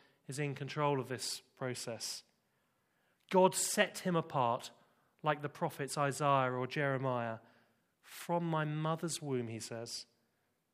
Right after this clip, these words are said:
Clearly, Paul had nothing to do with that. His apostleship was something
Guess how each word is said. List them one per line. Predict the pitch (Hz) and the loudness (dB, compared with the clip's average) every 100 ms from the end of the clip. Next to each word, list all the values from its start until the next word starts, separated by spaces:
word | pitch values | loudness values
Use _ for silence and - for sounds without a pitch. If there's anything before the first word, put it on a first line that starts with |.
| _ _ - | _ _ -2
Clearly, | 185 165 147 | 2 2 0
Paul | 190 170 | 2 2
had | 143 147 | 4 4
nothing | 160 151 147 | 2 0 -4
to | 147 | -2
do | 147 143 | 0 0
with | 139 | 2
that. | 180 180 - - - _ _ _ _ _ _ _ _ _ _ _ _ _ | 2 0 -2 -14 -16 _ _ _ _ _ _ _ _ _ _ _ _ _
His | 175 160 | -2 0
apostleship | 151 160 147 147 127 156 143 - | 0 -2 -6 -6 -4 -2 -4 -4
was | 143 135 | -6 -4
something | - 175 127 - 151 143 | -2 -4 -4 -4 -2 -2